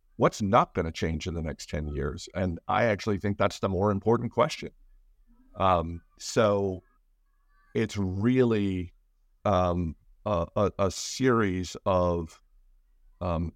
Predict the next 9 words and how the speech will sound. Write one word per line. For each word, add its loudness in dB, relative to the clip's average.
eye-opening 2
lessons -4
that 0
I 2
think, -4
you -2
know, 0
both 0
for 2